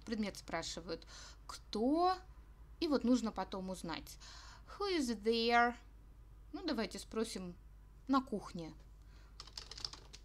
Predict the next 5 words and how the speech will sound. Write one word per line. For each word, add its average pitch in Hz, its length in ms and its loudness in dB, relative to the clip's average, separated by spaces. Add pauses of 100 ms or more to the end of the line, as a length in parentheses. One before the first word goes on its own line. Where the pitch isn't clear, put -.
(760)
Кухня 185 280 -4
у - 20 -4
нас 165 160 -6
kitchen. - 520 -2 (1080)
Who - 140 -10